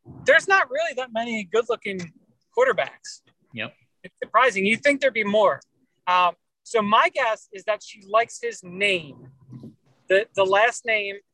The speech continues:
Speaker 1: She does like to Burrow quite a bit.
Speaker 2: Mm.
Speaker 1: Uh, you know,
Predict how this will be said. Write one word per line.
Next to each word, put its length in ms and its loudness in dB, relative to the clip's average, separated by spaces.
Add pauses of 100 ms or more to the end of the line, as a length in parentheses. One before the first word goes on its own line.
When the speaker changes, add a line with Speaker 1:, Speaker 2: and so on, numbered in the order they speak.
(180)
Speaker 1:
She 200 -16
does 280 2
like 200 0
to 200 -6
Burrow 420 4
quite 280 -4
a 140 -6
bit. 280 -4 (400)
Speaker 2:
Mm. 200 -8 (120)
Speaker 1:
Uh, 340 0 (680)
you 100 -10
know, 300 2